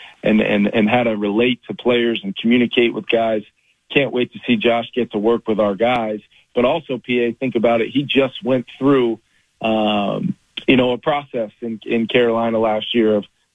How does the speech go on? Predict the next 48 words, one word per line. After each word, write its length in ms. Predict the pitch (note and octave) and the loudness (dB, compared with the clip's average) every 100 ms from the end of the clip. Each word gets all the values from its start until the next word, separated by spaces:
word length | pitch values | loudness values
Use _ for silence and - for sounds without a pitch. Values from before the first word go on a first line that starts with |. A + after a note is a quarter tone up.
| _ | _
uh, 400 | G#2+ G#2 - - - | -4 -4 -4 -6 -2
potentially 500 | A2+ C3 B2 B2+ B2 | 0 2 2 2 0
trading 400 | - B2+ A#2 B2 | 2 0 0 0
up 260 | D3+ C#3+ - | -2 -4 -8
and, 180 | A2 G2+ - _ _ _ | -12 -12 -14 _ _ _
uh, 200 | - - | -18 -10
acquiring 640 | A#2 - C3 B2+ B2 B2 A#2+ | -10 0 2 2 0 0 0
a, 560 | A2 A2 - A2 G#2+ - | 0 -2 -6 -4 -4 -6
a 40 | - | 0
quarterback 500 | C#3 C3 B2 B2 A#2 | 2 2 0 -2 -4
of 40 | |
the 80 | A2+ | -6
future 360 | C3 B2+ B2+ | -2 -2 -2
type 300 | A2 B2 A#2 | 0 0 -2
player 380 | - B2+ B2 A#2+ | 0 0 2 0
and, 160 | A2 G2 _ _ | -2 -6 _ _
and 120 | A#2 | 0
getting 240 | A#2 B2 A#2 | 2 2 0
to 40 | |
bring 280 | G#2+ B2 B2 | 2 2 4
that 180 | B2 A2+ | 2 2
guy 200 | A#2+ A#2+ | 0 0
in 100 | A2+ | -2
the 60 | G#2+ | -2
building. 500 | A#2+ B2 A#2+ A#2+ G#2 | 0 0 0 0 -2
And, 120 | G2 _ _ - | -6 _ _ -6
uh, 220 | - - | -2 0
we're, 380 | - C#3 C#3+ A#2+ | 4 4 2 0
we're 200 | C3+ D3 | 2 2
now 340 | C#3 C#3 C3 B2 | 2 0 -2 0
able 360 | C#3+ C3+ B2+ B2 | 0 0 -4 -2
to, 220 | B2+ A#2+ | -2 0
ha-, 80 | A#2 | 2
not 220 | B2 D3 | 2 2
having 260 | C#3+ B2+ B2 | 0 0 2
gone 240 | C3 B2 | 0 0
through 280 | - C3+ A#2+ | 0 2 2
it 40 | |
with 180 | - F3+ | 0 0
Josh, 340 | - B2 C3 C3+ | 0 0 0 -2
but 180 | B2 A2 _ _ _ | -4 -4 _ _ _
we're 200 | C#3 D3 | 2 2
able 140 | D#3+ | 2
to 60 | D3+ | 0
lean 220 | D3 E3 | 0 2
on 160 | C#3+ B2 | 2 2
that 160 | A#2 | 2
experience, 560 | A2 G#2 - A2 G#2 G2 | 0 -2 -2 0 2 0